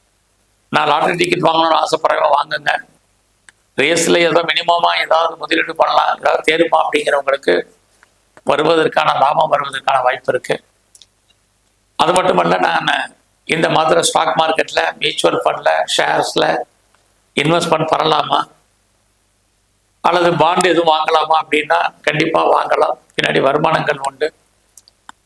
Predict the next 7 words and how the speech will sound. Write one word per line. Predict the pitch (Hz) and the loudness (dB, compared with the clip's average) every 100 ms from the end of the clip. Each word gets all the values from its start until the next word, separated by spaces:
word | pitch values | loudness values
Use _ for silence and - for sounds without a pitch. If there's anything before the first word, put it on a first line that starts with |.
| _ _ _ _ | _ _ _ _
ஆக, | 165 165 | -2 0
அதற்கான | 160 165 180 170 151 - | 2 0 0 0 0 2
சோர்சஸ் | 180 175 185 180 | 2 0 -2 -2
கும்பராசியில | 170 170 170 160 165 160 | -2 0 0 0 0 0
பிறந்தவங்களுக்கு | 147 143 151 151 143 147 147 156 | 0 -2 0 -2 0 -2 -2 -2
நிறையவே | 147 147 165 165 | 0 0 0 -2
இருக்கு. | - - 165 | -4 -6 -8